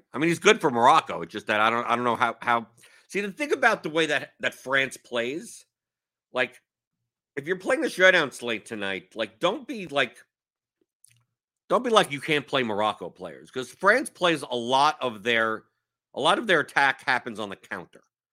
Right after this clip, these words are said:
Like, France doesn't press much.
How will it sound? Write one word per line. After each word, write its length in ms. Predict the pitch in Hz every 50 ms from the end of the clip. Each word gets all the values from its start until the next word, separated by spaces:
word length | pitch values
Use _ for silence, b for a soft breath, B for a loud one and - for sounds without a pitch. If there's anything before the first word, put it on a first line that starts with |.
| _ _ _ _ _ _ _ _ _ _ _ _ _
Like, 160 | - 110 117
France 440 | - - - 175 202 220 247 196 160
doesn't 420 | 135 120 160 160 156 147 147 123 -
press 400 | - - 143 131 117 104 - -
much. 460 | 90 82 - _ _ _ - - _